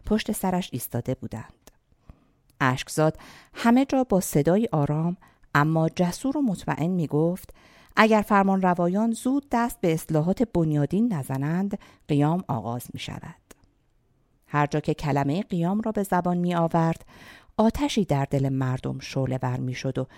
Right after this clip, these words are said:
شادی بی حدی حس می‌کردند و شعار می‌دادند.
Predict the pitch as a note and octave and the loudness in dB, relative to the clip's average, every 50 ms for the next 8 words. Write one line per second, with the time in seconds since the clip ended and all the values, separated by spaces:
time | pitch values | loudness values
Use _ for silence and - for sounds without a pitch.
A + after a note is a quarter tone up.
0 | - - - _ _ - - - G#3+ G#3 G#3+ G#3+ A#3+ C4 C#4+ C#4+ - _ G3 F3+ | -20 -20 -20 _ _ -6 -2 2 4 4 4 4 2 0 0 0 0 _ -2 -2
1 | F#3 - - G3+ A#3 - - A#3 F#3+ D#3+ C#3+ - - D3 D3 C#3+ - D3+ D3 D3+ | -2 -2 -2 -4 -4 -2 -2 -2 -2 -2 -2 -4 -4 -4 -4 -4 -2 -2 -4 -2
2 | D3+ - D#3 D3+ D#3 D3 D#3 D3+ D3+ D3+ - - B2 - - C3 C3 C3+ C3 - | -2 -2 -4 -4 -2 -2 -2 -2 -2 -4 -6 -6 -4 -2 0 -2 -2 -2 -4 -8
3 | - - A2 G2+ - A#2+ B2+ C#3 - _ _ _ - | -8 -8 -10 -10 -10 -12 -14 -14 -16 _ _ _ -20